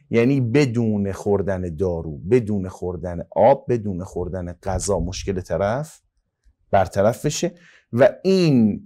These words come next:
تأثیر دعا بر جسم انسانه. چطور؟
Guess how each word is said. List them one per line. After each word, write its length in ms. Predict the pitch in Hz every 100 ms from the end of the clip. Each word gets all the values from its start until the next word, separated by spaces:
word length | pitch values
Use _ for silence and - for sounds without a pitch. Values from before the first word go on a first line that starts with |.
| -
تأثیر 800 | 123 - 110 - 117 107 101
دعا 520 | 101 98 117 107 98 92
بر 220 | 90 87
جسم 500 | 85 92 82 - 82
انسانه. 640 | 82 80 - 80 78 98 _ _ _ _ _ _ _ _ _ _ _ _ _ _ _ _ _ _ _ _ _
چطور؟ 600 | - 135 160 185 233 220